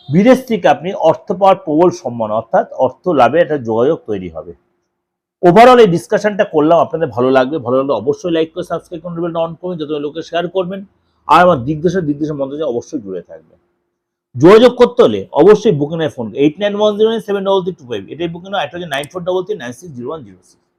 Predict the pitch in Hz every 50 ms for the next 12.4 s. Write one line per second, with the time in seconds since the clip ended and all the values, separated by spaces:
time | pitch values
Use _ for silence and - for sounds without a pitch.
0 | - - - _ _ _ _ _ _ _ _ _ - - 175 175 226 220 160 165
1 | 214 208 226 226 202 220 214 233 240 233 180 - 214 220 214 170 160 180 202 190
2 | 202 214 220 208 196 175 180 180 180 170 151 156 156 170 160 - - 151 151 156
3 | 156 165 175 180 165 160 131 123 127 135 135 139 156 156 160 165 165 175 156 151
4 | 131 127 127 131 - 156 139 107 110 110 113 - _ - 156 160 156 170 190 214
5 | _ _ _ _ _ _ _ _ - - - _ - - 180 208 226 226 214 220
6 | 214 214 175 156 165 160 160 160 165 151 131 - 170 160 156 131 139 143 143 147
7 | 170 180 151 143 117 127 147 170 170 - _ 139 131 127 127 120 120 - 147 135
8 | 127 123 123 120 113 - - 143 143 165 175 185 175 156 170 180 - - _ 165
9 | 165 160 151 151 143 - 180 180 180 - 208 196 190 208 262 262 _ _ _ _
10 | _ _ _ - - 175 - - - 170 165 156 147 143 139 113 135 147 160 180
11 | 202 196 185 175 - 170 147 135 131 123 113 123 123 123 - 147 135 - - 98
12 | 85 _ _ _ 82 - _